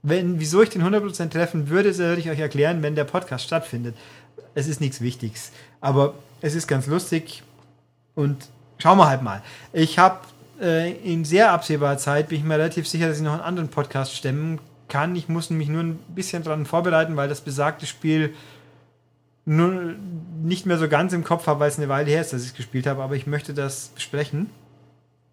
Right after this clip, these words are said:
Und sonst schauen wir halt mal. Äh, ich hab auch noch andere Pläne am Laufen, die sich aber erst auch realisieren lassen müssen. Da müssen andere Leute mitspielen,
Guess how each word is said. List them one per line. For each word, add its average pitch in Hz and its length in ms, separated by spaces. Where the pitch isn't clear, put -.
Und 131 80
sonst 156 260
schauen 180 200
wir 160 80
halt 127 160
mal. 120 280
Äh, 139 280
ich 135 120
hab 180 140
auch 170 180
noch 180 240
andere 185 340
Pläne 139 440
am 131 140
Laufen, 131 560
die 139 160
sich 139 260
aber 139 240
erst 139 480
auch 147 380
realisieren 147 880
lassen 139 280
müssen. 139 380
Da 131 240
müssen 143 340
andere 143 300
Leute 131 300
mitspielen, 110 640